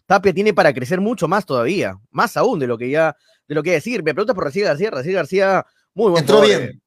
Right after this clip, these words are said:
Speaker 1: Raciel
Speaker 2: entró
Speaker 1: García
Speaker 2: bien
Speaker 1: sie-,
Speaker 2: ayer.
Speaker 1: siempre ha sido un jugador de buen pie. Siempre ha sido un jugador de pie, pero ahora lo veo más cuajado, más seguro,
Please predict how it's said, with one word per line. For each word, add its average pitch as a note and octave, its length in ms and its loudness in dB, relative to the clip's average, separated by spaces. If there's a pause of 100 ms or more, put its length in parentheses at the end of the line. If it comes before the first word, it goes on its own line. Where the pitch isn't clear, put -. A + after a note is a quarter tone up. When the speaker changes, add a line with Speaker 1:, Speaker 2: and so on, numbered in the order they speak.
(100)
Speaker 1:
Raciel D3+ 160 -2
Speaker 2:
entró F#3+ 180 4
Speaker 1:
García E3 160 4
Speaker 2:
bien - 100 0
Speaker 1:
sie-, G#2+ 40 -6
Speaker 2:
ayer. F#2+ 140 -8
Speaker 1:
siempre D4 240 -4
ha A3 40 -6
sido C#4 100 -4
un C4 80 -6
jugador A#3+ 160 4
de A3+ 60 4
buen A3+ 180 2
pie. G3 280 0 (300)
Siempre B3+ 220 -6
ha - 20 0
sido A#3+ 120 -2
un A#3 160 2
jugador A3+ 180 2
de G#3+ 80 2
pie, A#3 280 -2
pero D#3+ 160 0
ahora A#3 180 4
lo G3 80 4
veo A#3 280 6
más G3+ 200 0
cuajado, G3+ 640 4
más F#3 180 -2
seguro, G3+ 560 0